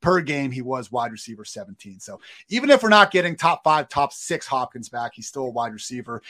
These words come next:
that should be in a majority of fantasy football lineups. If James Conner and Darrell Williams are out, we gotta go back to Eno Benjamin. His workload was as good as we could have asked. Eighty-six percent snap rates. I have him as my R B fifteen this week, assuming those other two guys are out,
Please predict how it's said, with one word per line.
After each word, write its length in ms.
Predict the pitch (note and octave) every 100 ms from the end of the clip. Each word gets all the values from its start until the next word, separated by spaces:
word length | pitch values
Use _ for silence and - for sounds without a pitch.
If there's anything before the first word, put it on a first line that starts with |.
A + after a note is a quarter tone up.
| - -
that 120 | C3+
should 180 | D#3 C3+
be 280 | D3 C3 B2
in 180 | B2+ A#2
a 80 |
majority 560 | A2+ A2 A#2 A#2+ A2+ A2+
of 120 | A2
fantasy 420 | A#2+ G#2+ G#2 -
football 480 | G2+ - A2 A2 G2+
lineups. 460 | B2+ C#3 C3+ C3 - - -
If 160 | E3 E3
James 240 | D#3 D3+
Conner 340 | - C#3+ C#3+ C3+
and 320 | C3+ C3+ A#2
Darrell 300 | C#3 C3 A#2
Williams 320 | B2+ C#3+ B2+
are 80 | C#3
out, 260 | C3+ C3+ - - -
we 80 | C3+
gotta 240 | F#3+ F3+
go 120 | E3
back 300 | C3+ C#3+ C3+
to 120 | C3
Eno 160 | C3+ A#2+
Benjamin. 480 | A#2 A2 G2+ G2 G2
His 360 | A2+ F3+ D#3 C3+ -
workload 380 | D#3 D#3 D3 C#3
was 140 | B2+
as 180 | C3+ A#2+
good 220 | - F3
as 120 | E3
we 80 | C3+
could 180 | - A#2+
have 100 | G2+
asked. 260 | F#2 - B2+
Eighty-six 520 | D3+ F#3 - F#3+ -
percent 420 | D3 - D#3 C3 - - -
snap 400 | - D#3+ D3+ D#3
rates. 260 | D#3 - - _ -
I 120 | D3
have 100 | C3+
him 60 |
as 160 | C#3 B2+
my 80 | B2
R 200 | B2+ C3
B 140 | B2
fifteen 600 | A2+ - D3 - F#3 F#3 D#3+
this 180 | D3
week, 160 | D3+ C#3+
assuming 460 | B2 - G#3 F#3+ D3+
those 160 | C#3+
other 180 | C#3+ C3+
two 140 | -
guys 260 | C3+ C3 B2
are 100 | D#3+
out, 240 | B2+ C3